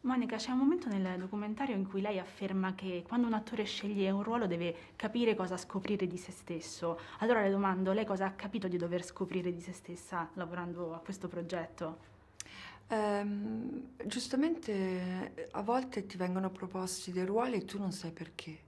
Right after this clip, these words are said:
Speaker 2: Quindi quando ti viene proposto di, di rappresentare il ruolo di Anita Ekberg e sei fisicamente l'opposto, ti dici: "Ma perché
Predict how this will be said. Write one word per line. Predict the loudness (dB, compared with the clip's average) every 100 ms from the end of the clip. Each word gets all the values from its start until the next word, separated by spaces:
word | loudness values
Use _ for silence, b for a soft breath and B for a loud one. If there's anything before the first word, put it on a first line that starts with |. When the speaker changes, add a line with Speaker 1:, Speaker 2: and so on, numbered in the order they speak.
| -20 -8
Speaker 2:
Quindi | -2 0 2 -2
quando | -4 -4 -4
ti | -6 0
viene | 2 2
proposto | 0 -4 -2 -2 -4 -2 0 0 -2 -6
di, | -6 -2 -2 -2 -6 B B -8
di | -2 0 0 0
rappresentare | -2 -2 0 0 2 2
il | 2
ruolo | 4 4 4
di | 2 2
Anita | 2 0 2 2
Ekberg | 0 -4 -4 -4 -4 -2
e | -2
sei | 0 2 4 2 -2 -14
fisicamente | -16 -8 -4 -4 -2 -2 0 0 -2 0 0 0 -2
l'opposto, | 0 0 -2 -4 -2 -2 -4 -4 -4 -2 -4 B B B B -16 -16
ti | -8 -6 -4
dici: | -2 2 2 2
"Ma | 0 0 -4
perché | -6 -10 -6 -6 -6 -10